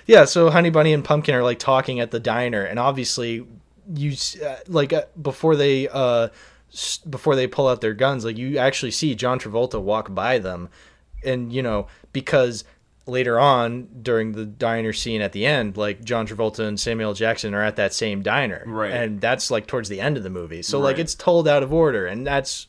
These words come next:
Speaker 1: really interesting. Like, you see, there's that scene where it introduces Butch, Bruce Willis's character,
Speaker 2: Mm-hmm.
Speaker 1: and he's talking to Marcellus Wallace,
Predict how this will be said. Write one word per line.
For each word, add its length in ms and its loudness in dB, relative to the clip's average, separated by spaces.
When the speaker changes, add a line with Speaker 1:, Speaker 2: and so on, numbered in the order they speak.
Speaker 1:
really 360 -2
interesting. 380 -4
Like, 180 -6
you 100 -10
see, 560 -2
there's 180 0
that 200 2
scene 340 -2
where 120 0
it 120 -4
introduces 720 -6
Butch, 540 0
Bruce 260 -6
Willis's 440 0
character, 600 -4
Speaker 2:
Mm-hmm. 80 -12
Speaker 1:
and 100 -12
he's 180 -6
talking 380 0
to 320 -2
Marcellus 500 -2
Wallace, 480 2